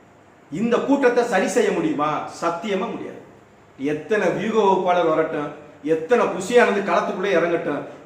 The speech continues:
எத்தனை ஆதவர்ஜனா வரட்டும், இவனை சரி செய்ய முடியும்னு நீ நினைச்சனா உன்னை மாதிரி முட்டாள் வேற யாருமே கிடையாது. ஏன் அப்படின்னா, இவன்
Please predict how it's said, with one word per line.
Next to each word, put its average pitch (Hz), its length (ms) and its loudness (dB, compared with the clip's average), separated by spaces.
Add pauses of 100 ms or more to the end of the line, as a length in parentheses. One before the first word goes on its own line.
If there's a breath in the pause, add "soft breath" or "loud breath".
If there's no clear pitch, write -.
(140)
எத்தனை 208 380 4
ஆதவர்ஜனா 226 580 8
வரட்டும், 165 360 0 (120)
இவனை 160 220 0 (100)
சரி 233 160 4
செய்ய 247 260 4
முடியும்னு 277 520 4 (300)
நீ 175 120 0
நினைச்சனா 240 460 4 (360)
உன்னை 175 260 0
மாதிரி 214 220 4
முட்டாள் 180 380 0
வேற 147 100 0
யாருமே 175 340 -2
கிடையாது. 135 260 -6 (200)
ஏன் 311 180 8
அப்படின்னா, 139 380 0 (720)
இவன் 247 280 4